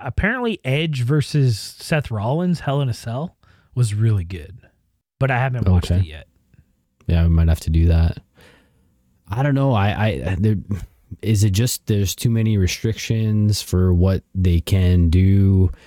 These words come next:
Speaker 2: It just doesn't turn out well, and all the baggy shirts.
Speaker 1: Yeah,
Speaker 2: I just think take away from it. But
Speaker 1: S-, Sasha Banks's outfit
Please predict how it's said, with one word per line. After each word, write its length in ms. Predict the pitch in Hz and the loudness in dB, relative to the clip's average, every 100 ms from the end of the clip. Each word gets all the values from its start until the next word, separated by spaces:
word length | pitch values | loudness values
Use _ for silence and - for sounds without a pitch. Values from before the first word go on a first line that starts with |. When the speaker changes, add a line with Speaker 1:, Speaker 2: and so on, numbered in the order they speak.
| - _ - | -20 _ -4
Speaker 2:
It 140 | 92 | 0
just 220 | 85 - | 0 0
doesn't 280 | 87 87 80 | 0 0 0
turn 220 | - 90 | -2 0
out 160 | 87 92 | 0 0
well, 480 | 101 104 107 110 - _ _ _ _ _ - _ _ | 2 2 2 0 -6 _ _ _ _ _ -20 _ _
and 160 | 98 92 | 0 2
all 120 | 95 | 2
the 80 | 92 | 2
baggy 340 | 90 92 85 | 2 2 2
shirts. 600 | - 76 67 - - - - _ _ _ _ _ _ - | 0 -2 -4 -6 -12 -14 -20 _ _ _ _ _ _ -16
Speaker 1:
Yeah, 180 | 80 - _ _ _ _ _ _ - | -14 -16 _ _ _ _ _ _ -6
Speaker 2:
I 240 | 73 78 | -2 -2
just 180 | 76 - | -2 -2
think 200 | 80 - | -2 -2
take 160 | 80 | -2
away 240 | 69 64 76 | -2 -2 -2
from 160 | - - | -4 -6
it. 180 | 73 - | -8 -8
But 240 | - 50 | -10 -10
Speaker 1:
S-, 240 | - - 131 | -12 -16 -14
Sasha 480 | - - 147 - 160 | -10 -6 -6 -4 -2
Banks's 540 | 117 123 135 147 120 | -2 -2 -4 -2 -2
outfit 580 | 123 131 - 147 151 | -2 -4 -6 -6 -6